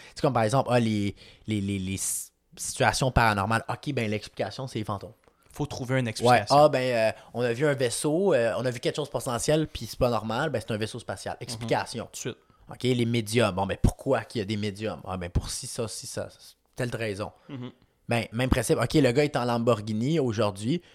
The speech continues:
Speaker 1: Bon, ben, on essaie de trouver une explication.
Speaker 2: Ouais.
Speaker 1: Ok ? Puis après ça, ben, est-ce que l'explication est véridique ou non ? Ben, souvent, ben, ces gens-là, c'est, ils vont utiliser le marketing. Ils sont souvent bons en marketing.
Speaker 2: Mhm.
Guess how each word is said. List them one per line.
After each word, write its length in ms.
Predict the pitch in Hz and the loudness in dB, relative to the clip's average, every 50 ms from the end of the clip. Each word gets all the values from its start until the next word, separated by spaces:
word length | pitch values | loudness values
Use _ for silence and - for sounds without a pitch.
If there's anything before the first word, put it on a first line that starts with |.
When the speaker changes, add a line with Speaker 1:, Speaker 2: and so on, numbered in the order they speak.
| _ _ - | _ _ 4
Speaker 1:
Bon, 100 | 127 131 | 4 6
ben, 100 | 120 110 | 6 4
on 40 | 101 | 2
essaie 120 | - 135 | 0 -2
de 60 | 123 | -4
trouver 220 | - - 120 120 120 | -4 -4 -2 0 0
une 60 | 113 | 0
explication. 600 | 110 - - - - 107 98 - - 120 98 - - | -4 -6 -8 -2 -2 -2 -2 0 -2 -4 -6 -4 -8
Speaker 2:
Ouais. 540 | 117 107 - _ _ _ _ - 95 113 147 | -12 -12 -12 _ _ _ _ -6 -4 -4 -4
Speaker 1:
Ok ? 60 | - - - - - - | -6 -8 -20 -20 -12 -4
Puis 200 | - 117 110 - - _ _ _ _ - | 0 0 0 0 -4 _ _ _ _ 0
après 280 | 110 110 - - 104 | 2 2 2 2 2
ça, 140 | - - - | 4 6 6
ben, 100 | 160 - | 6 6
est-ce 180 | - 104 - - | 2 0 -4 0
que 100 | - 151 | 2 2
l'explication 720 | 139 117 - - - - - 104 92 - - 135 139 143 | 2 2 0 -2 -4 -2 0 0 0 0 0 0 2 2
est 160 | 123 101 95 90 | 2 2 0 -2
véridique 680 | 95 98 110 113 101 101 104 92 92 104 127 131 - _ _ | -2 0 0 0 2 0 -4 -4 -2 -2 -2 -2 -2 _ _
ou 100 | 127 120 | -6 -4
non ? 300 | 110 104 98 135 180 196 - - - - _ | -2 0 0 0 0 -2 -4 -12 -20 -4 _
Ben, 100 | 107 113 | 0 0
souvent, 380 | - - - 110 117 123 151 160 | 0 0 0 2 4 6 6 6
ben, 160 | 131 101 95 - | 4 0 0 -4
ces 200 | - - 120 107 | -2 -2 -2 0
gens-là, 460 | 95 117 101 92 92 101 117 143 170 - - - _ _ | 0 0 0 2 4 6 8 8 8 6 2 -10 _ _
c'est, 200 | - - - 113 | -8 -4 -4 -4
ils 220 | 107 104 110 107 | -4 -4 -4 0
vont 140 | 107 110 107 | 0 0 0
utiliser 300 | 98 - 110 107 117 127 | 0 -2 -4 -2 0 0
le 80 | 117 117 | 0 2
marketing. 720 | 120 117 - - - - 113 95 - - 110 123 165 208 226 - _ _ _ _ _ _ _ _ _ _ _ | 0 0 0 -2 -4 -8 -10 -8 -4 -4 -2 -2 -2 -2 -4 -6 _ _ _ _ _ _ _ _ _ _ _
Ils 60 | - | 0
sont 300 | - - 113 101 95 85 - - | 2 2 2 2 0 -4 -8 -10
souvent 380 | - - - 123 107 104 101 95 | -10 -2 0 2 2 4 2 0
bons 320 | 101 92 98 101 113 120 107 | -2 -2 0 2 2 2 0
en 80 | 95 | 0
marketing. 600 | 95 95 90 - - 92 85 - - 98 123 139 | -2 -4 -6 -6 -8 -12 -12 -10 -8 -8 -4 -4
Speaker 2:
Mhm. 260 | 127 120 131 131 117 | -4 -4 -4 -6 -6